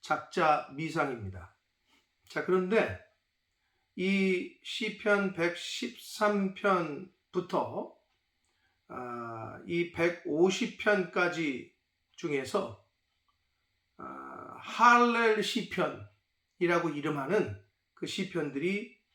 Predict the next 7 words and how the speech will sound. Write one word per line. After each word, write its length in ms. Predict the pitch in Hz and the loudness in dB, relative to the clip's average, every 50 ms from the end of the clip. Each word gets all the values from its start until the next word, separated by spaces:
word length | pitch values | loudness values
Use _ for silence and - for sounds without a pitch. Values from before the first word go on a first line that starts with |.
| _ - | _ -12
있습니다. 640 | 147 - - 151 123 113 110 113 98 - - _ _ _ _ _ _ _ _ _ _ _ _ _ _ _ _ _ _ _ _ _ _ _ _ _ _ - | -10 -8 -6 -6 -8 -8 -10 -14 -16 -18 -20 _ _ _ _ _ _ _ _ _ _ _ _ _ _ _ _ _ _ _ _ _ _ _ _ _ _ -14
아, 220 | - - - - | -14 -12 -12 -8
할렐 640 | - - 196 196 202 208 202 202 202 202 196 196 190 | 2 10 10 12 12 12 8 6 4 0 0 -2 -2
삶스, 1040 | 190 - - 190 170 165 143 123 120 120 120 120 113 - - - - - - - 160 | -4 -2 2 6 6 6 6 4 -4 -10 -14 -14 -16 -16 -16 -16 -16 -18 -12 -8 -6
영어로는 380 | 147 151 147 143 151 156 - | -4 -4 -4 -4 -4 -6 -6
그렇게 260 | - - 143 - 151 | -6 -8 -8 -8 -6
되는데, 600 | 139 131 123 127 135 156 196 190 143 123 - - | -6 -6 -6 -6 -6 -4 -2 -2 -2 -2 -6 -14